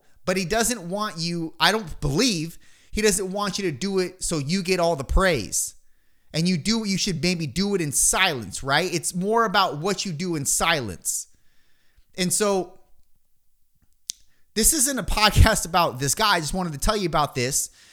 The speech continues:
because it kinda goes into where I'm, to where I wanna lead. The thing is, is that with this particular guy, I know his heart's probably in the right place, but I am somewhat, I'm somewhat jaded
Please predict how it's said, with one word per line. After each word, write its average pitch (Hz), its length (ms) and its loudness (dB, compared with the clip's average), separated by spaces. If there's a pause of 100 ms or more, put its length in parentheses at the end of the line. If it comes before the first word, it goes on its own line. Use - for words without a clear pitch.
(160)
because 185 320 2
it - 100 -6
kinda 220 280 0
goes 180 300 0
into 170 240 -2
where 151 180 -4
I'm, 143 300 -6 (200)
to 165 80 0
where 165 140 0
I 143 80 2
wanna 143 300 -4
lead. 160 360 -4 (600)
The 196 100 -4
thing 285 300 -6
is, 233 260 0
is 175 120 -4
that 180 240 -6 (100)
with 165 200 -4
this - 180 -2
particular 190 520 -4
guy, 123 580 2 (600)
I 190 160 4
know 285 200 2
his 226 140 6
heart's 233 340 6
probably 226 440 2
in 202 60 -2
the 185 60 -2
right 175 260 0
place, - 680 2 (300)
but 160 420 2 (220)
I 190 200 4
am 185 320 -2
somewhat, 214 720 -2 (840)
I'm 156 320 -4
somewhat 208 600 0
jaded 139 680 2